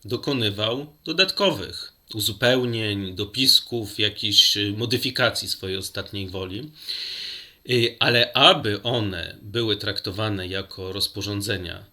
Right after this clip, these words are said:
testamentowe albo odwołania jakichś postanowień, no to wymagają kolejnego podpisu spadkodawcy. Także przyjmuje się, że, y, wszelkie zapiski, które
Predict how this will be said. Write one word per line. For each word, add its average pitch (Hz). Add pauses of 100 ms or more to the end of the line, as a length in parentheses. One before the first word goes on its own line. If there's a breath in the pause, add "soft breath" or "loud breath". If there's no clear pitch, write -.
(160)
testamentowe 98 (460 soft breath)
albo 85 (500)
odwołania 113
jakichś 104
postanowień, 107
no 123
to 135
wymagają 123
kolejnego 131
podpisu -
spadkodawcy. -
Także 101
przyjmuje 127
się, 117
że, 107 (920 loud breath)
y, 107 (600)
wszelkie 139
zapiski, 110
które 101